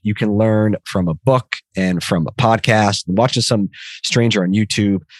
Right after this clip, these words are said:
To actually learn, you need to talk to people. You need to have relationships. You need to understand what the challenges are. You need to wanna help. So if you have a desire to increase income, your net worth, passive income, all this stuff, you have to surround yourself with successful people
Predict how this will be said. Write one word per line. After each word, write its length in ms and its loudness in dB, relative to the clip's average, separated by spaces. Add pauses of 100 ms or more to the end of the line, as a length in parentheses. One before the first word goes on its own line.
To 140 0
actually 320 2
learn, 520 0 (220)
you 100 -2
need 340 0
to 100 0
talk 340 -2
to 80 -2
people. 260 -4
You 80 2
need 100 0
to 60 -2
have 140 0
relationships. 920 -4 (260)
You 80 0
need 80 4
to 160 0
understand 560 2
what 100 0
the 80 -4
challenges 580 0
are. 280 -6 (160)
You 60 0
need 100 4
to 80 4
wanna 240 2
help. 400 -2 (480)
So 80 2
if 100 -2
you 120 4
have 220 2
a 60 2
desire 460 0
to 100 -4
increase 320 -2
income, 380 -2
your 120 -2
net 220 -2
worth, 320 -2
passive 340 0
income, 360 -2
all 120 2
this 120 0
stuff, 280 -4 (300)
you 60 2
have 80 -2
to 80 0
surround 540 2
yourself 500 0
with 320 0
successful 480 -2
people 480 -4